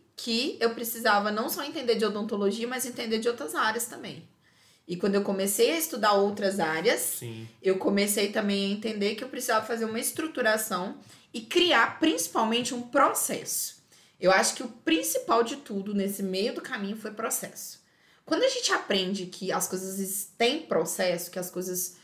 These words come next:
Speaker 1: precisam de um processo, de uma ordem natural,
Speaker 2: Sim.
Speaker 1: né? Você cria, você aplica,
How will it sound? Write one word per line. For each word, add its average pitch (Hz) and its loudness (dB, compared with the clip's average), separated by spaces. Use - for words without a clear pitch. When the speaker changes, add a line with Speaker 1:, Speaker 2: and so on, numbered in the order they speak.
Speaker 1:
precisam 233 2
de 226 2
um 202 2
processo, 196 4
de - 0
uma 196 2
ordem 208 6
natural, 190 0
Speaker 2:
Sim. 117 -6
Speaker 1:
né? 185 -2
Você 190 0
cria, 269 2
você 202 2
aplica, 294 0